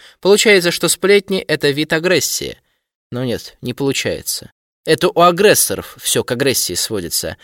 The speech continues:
Скорее наоборот, сплетни — это способ мягкой разрядки либидо,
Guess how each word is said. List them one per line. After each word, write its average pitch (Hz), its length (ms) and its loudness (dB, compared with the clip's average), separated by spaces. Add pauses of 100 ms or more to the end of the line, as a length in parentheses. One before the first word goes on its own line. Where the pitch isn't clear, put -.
(220)
Скорее 208 320 4
наоборот, 196 480 2 (240)
сплетни — 196 600 2
это 156 220 0
способ 170 440 -2
мягкой 147 480 0
разрядки 139 500 0
либидо, 202 480 0